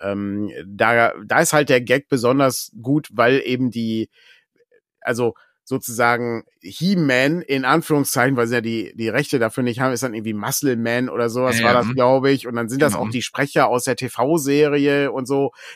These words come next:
Speaker 1: Das ist irgendwie ganz, äh, liebevoll hergestellt. Und du hast auch noch mal, ähm, den, äh, Inspektor aus, äh, das, äh, die, die Geisterinsel dabei,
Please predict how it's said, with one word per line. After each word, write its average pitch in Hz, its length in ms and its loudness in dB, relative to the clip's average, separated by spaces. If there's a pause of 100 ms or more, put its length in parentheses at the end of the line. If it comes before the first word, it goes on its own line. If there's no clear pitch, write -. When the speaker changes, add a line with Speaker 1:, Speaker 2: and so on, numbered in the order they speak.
Speaker 1:
Das 135 200 0
ist 165 160 -2
irgendwie 143 300 2
ganz, - 720 -2 (280)
äh, 127 380 4 (220)
liebevoll 139 440 0
hergestellt. 135 420 0
Und 123 120 -6
du 120 80 -6
hast 147 140 -6
auch 123 140 0
noch 131 200 2
mal, 117 580 4
ähm, 110 480 -6 (680)
den, 110 440 2
äh, 104 380 -2
Inspektor 123 760 0
aus, - 680 0
äh, 101 240 -2
das, 101 640 -2
äh, 98 600 -4 (200)
die, 98 200 -8
die 104 140 -6
Geisterinsel 107 720 0
dabei, 85 480 -4